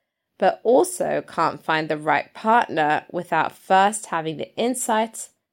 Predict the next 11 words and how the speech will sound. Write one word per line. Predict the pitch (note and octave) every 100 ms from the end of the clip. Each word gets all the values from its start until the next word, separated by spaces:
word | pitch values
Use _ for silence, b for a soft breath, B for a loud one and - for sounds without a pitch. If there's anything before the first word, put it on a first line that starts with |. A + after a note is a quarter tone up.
| _
to | A#3
determine | A3 B3 - E3 D3 D3 C#3+ D3+ - -
whom | C#3 - C#3+ -
to | - C3+
select. | - C3+ C#3+ D#3 - - - _ _ _ _ _ _ _ _ _ _ _ _ _ _ _
Liao | A3 A#3+ C4+
Ming | B3+ D3 C#3+ D3 -
is | F3 E3+
a | E3
founding | - F3+ G3+ A#3 B3+
partner | G#3 F3+ C#3+ - D3+ D3+ -